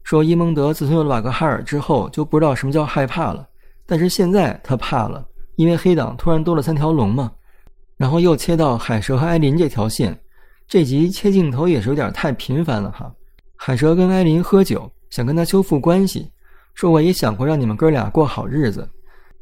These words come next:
但是艾琳说：“重点是你没给我们名字。”所以艾琳的人设是这样的，一边是自立自强，一边是想让海蛇承认他跟亚当是自己的儿子，想要个名分吧。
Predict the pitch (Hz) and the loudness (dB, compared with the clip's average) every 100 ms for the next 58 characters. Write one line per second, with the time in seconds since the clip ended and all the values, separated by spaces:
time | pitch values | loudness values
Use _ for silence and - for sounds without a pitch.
0 | - 170 147 165 170 147 160 175 180 180 | -4 -2 0 0 2 2 2 2 2 2
1 | 175 113 101 104 147 131 120 151 175 147 | 2 0 -4 -2 0 2 0 0 0 0
2 | 104 104 98 127 156 - - - - - | 0 0 0 0 -2 -4 -14 -20 -20 -20
3 | _ - 190 185 139 185 180 151 190 123 | _ 0 4 4 2 0 2 4 4 2
4 | 143 160 139 175 185 110 82 - - - | 2 0 0 2 2 2 -4 -12 -18 -20
5 | - 175 170 196 185 156 127 170 165 165 | -4 0 2 2 2 2 2 2 2 2
6 | 180 156 - 120 117 185 - - - 160 | 2 0 0 -2 -2 -4 -12 -10 0 2
7 | 170 180 165 131 110 147 147 123 104 127 | 2 2 0 0 0 0 0 -2 -2 0
8 | 143 - 123 135 170 110 - 151 156 139 | -2 -2 -2 0 0 -2 -4 -4 -2 -2
9 | 127 151 151 160 147 98 - - 131 127 | -2 -2 -2 -2 -2 -4 -6 -6 -4 -6
10 | - - - 127 127 151 127 113 110 156 | -10 -20 -8 -4 0 2 2 2 0 0
11 | 190 208 | 0 -2